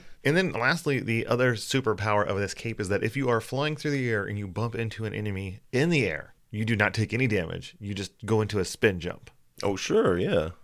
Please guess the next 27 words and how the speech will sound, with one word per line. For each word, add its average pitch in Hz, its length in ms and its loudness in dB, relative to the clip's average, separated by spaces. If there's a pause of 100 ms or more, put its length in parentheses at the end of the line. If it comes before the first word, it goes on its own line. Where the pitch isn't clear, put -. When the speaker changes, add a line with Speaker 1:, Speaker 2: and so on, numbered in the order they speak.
(140)
Speaker 2:
That's - 160 -8
pretty - 200 -2
cool. 85 360 -2 (160)
Speaker 1:
So 135 200 4
it's 135 160 0
pretty 190 200 4
awesome 117 320 6
all 98 200 4
around. 82 320 -4 (120)
Speaker 2:
Yeah, 240 300 2
oh, 90 160 2
definitely. 82 520 0
It's - 160 -6
a, 85 100 2 (100)
it's - 100 -4
a 113 40 2
great 101 240 2
power-up. 92 420 -2 (220)
And 104 140 4
then, 104 280 4 (260)
of - 140 -2
course, 98 500 2 (160)
there's 87 280 4
the 87 320 -4
Invincibility 113 720 0
Starman. 92 720 0 (240)
Speaker 1:
Yes, - 560 0